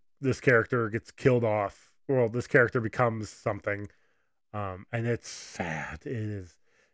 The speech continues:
it is heartbreaking. And it is heartbreaking here, but I think it's only heartbreaking because, at least, like, in, in cartoon and anime form, you do get to know the characters, and it, it hurts.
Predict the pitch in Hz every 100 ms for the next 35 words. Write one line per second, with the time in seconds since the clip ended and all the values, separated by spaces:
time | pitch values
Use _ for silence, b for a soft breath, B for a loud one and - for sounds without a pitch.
0 | _ 131 117 - 127 107 110 - 98 -
1 | 165 196 220 220 156 190 170 185 156 156
2 | 165 139 107 113 113 165 156 165 139 135
3 | 147 131 - 123 110 - 147 131 117 -
4 | _ _ _ _ _ _ _ _ _ _
5 | _ - 147 170 160 156 - 151 139 -
6 | 151 131 127 156 135 123 123 _ _ -
7 | 180 156 - 156 143 127 139 139 131 -
8 | 127 117 110 - _ _ _ _ _ _
9 | _ _ 147 151 165 147 143 143 127 143
10 | 120 110 113 107 - - _ _ _ -
11 | 123 113 107 113 - 127 113 _ 127 123
12 | - 156 113 - -